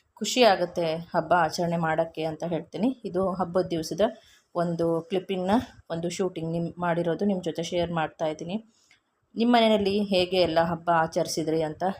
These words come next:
ಖಂಡಿತವಾಗ್ಲೂ ಕಾಮೆಂಟ್ ಸೆಕ್ಷನಲ್ಲಿ ನನಗೆ ತಿಳಿಸಿ. ಮತ್ತು ಯಾರೆಲ್ಲ ಇನ್ನೂವರೆಗೂ ನನ್ನ ಚಾನಲ್ನ ಸಬ್ಸ್ಕ್ರೈಬ್ ಮಾಡಿಲ್ಲ,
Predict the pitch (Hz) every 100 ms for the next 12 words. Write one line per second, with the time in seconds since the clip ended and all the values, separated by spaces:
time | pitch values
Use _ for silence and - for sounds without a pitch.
0 | - - 180 208 196 175 160 170 190 -
1 | _ _ - 202 214 185 - 180 165 160
2 | 202 240 - 160 170 165 - 185 202 -
3 | 160 226 - _ - - _ 196 226 262
4 | 202 196 247 240 240 208 208 214 208 214
5 | 208 165 185 202 214 208 208 214 214 170
6 | - 175 170 170 170 196 196